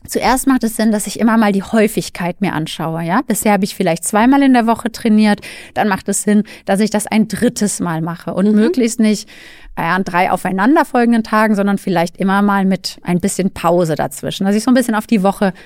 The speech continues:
Speaker 1: verteile. Dann macht es Sinn, dass ich den Umfang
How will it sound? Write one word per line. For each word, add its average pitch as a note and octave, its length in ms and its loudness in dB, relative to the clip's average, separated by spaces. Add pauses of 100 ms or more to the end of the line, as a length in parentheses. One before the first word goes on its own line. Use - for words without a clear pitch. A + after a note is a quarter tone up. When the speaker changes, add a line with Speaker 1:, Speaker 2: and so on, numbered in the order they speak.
Speaker 1:
verteile. E3 840 -4 (500)
Dann G3+ 180 2
macht A#3+ 220 -2
es - 140 -6
Sinn, A3 180 2
dass F#3+ 100 -2
ich F#3 100 -8
den F#3+ 140 -2
Umfang B3+ 560 2